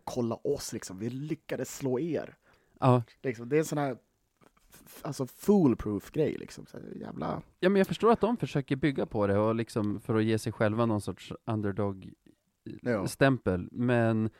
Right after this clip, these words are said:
Speaker 2: att folk köper det, jag fattar inte.
Speaker 1: Ja. Ja,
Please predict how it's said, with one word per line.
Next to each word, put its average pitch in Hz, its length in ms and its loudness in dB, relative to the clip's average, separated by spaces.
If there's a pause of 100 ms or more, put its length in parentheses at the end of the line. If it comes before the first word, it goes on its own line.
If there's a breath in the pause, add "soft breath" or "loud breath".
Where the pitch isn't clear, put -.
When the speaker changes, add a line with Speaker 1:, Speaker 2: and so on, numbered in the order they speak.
Speaker 2:
att - 180 -8
folk 131 220 -4
köper - 380 -4
det, 85 160 -6 (520)
jag 127 140 -2
fattar 147 260 -2
inte. 120 340 -6 (1080)
Speaker 1:
Ja. - 200 -20 (1500 soft breath)
Ja, - 80 -10